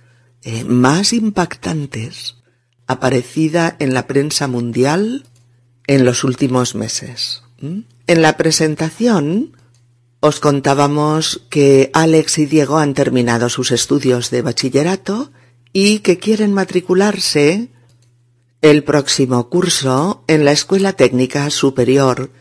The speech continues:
de Ingeniería Aeronáutica de la localidad catalana de Tarrasa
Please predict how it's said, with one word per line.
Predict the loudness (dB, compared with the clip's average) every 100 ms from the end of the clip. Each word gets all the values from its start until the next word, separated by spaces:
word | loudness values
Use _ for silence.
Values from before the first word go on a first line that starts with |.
| _ _
de | 0 2
Ingeniería | 2 -2 -2 0 0 0 0 0 -2 -2
Aeronáutica | 0 0 0 0 -2 -2 -6 -6 -8 _ _ _ _ _
de | 2 4
la | 6
localidad | 2 2 -2 -2 -2 -2 -4
catalana | -8 -4 -2 -2 -4
de | -6
Tarrasa | -4 -4 -2 -4 -4 -6 -8